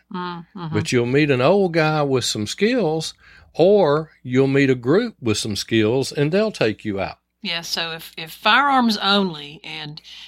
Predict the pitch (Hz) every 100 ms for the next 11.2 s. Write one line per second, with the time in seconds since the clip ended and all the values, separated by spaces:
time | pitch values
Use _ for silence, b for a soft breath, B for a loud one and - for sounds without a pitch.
0 | B - 214 214 202 185 170 156 160 190
1 | 185 175 160 156 - - 170 185 170 185
2 | 175 160 160 175 160 165 170 147 143 -
3 | 104 143 156 147 143 _ 180 190 196 180
4 | 170 165 147 147 170 202 - 147 170 185
5 | 208 - 220 196 185 175 - - 190 170
6 | - - 147 143 147 B B B - 156
7 | 160 151 151 139 151 147 - 110 127 151
8 | 147 - - 131 135 147 147 - - 143
9 | 143 143 - 147 147 147 139 - 147 135
10 | - 147 143 131 143 139 139 143 135 -
11 | 120